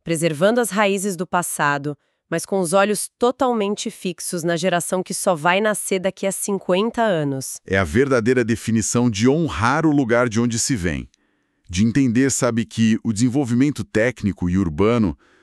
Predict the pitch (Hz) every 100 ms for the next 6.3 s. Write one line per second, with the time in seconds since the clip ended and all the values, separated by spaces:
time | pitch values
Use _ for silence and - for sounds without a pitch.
0 | _ - - 143 131 123 120 143 151 131
1 | 110 131 123 127 120 110 98 156 185 151
2 | 117 101 - - 120 165 139 127 98 104
3 | 117 - 123 123 85 107 104 90 71 71
4 | 117 120 - 71 69 - 69 69 71 62
5 | 62 - - 165 180 - 214 208 - 151
6 | 143 135 135